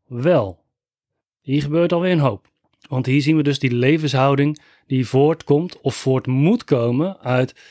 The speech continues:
die wereldbeschouwing van de Stoïcijnen.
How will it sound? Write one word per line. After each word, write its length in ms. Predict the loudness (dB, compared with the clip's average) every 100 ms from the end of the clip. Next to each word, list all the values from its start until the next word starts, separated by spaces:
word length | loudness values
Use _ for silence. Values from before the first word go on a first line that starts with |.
| _ _ _
die 200 | -4 0
wereldbeschouwing 760 | 2 0 0 -4 -2 0 -2 -4
van 100 | -6
de 60 |
Stoïcijnen. 800 | -6 -6 -6 -6 -8 -12 -18 -20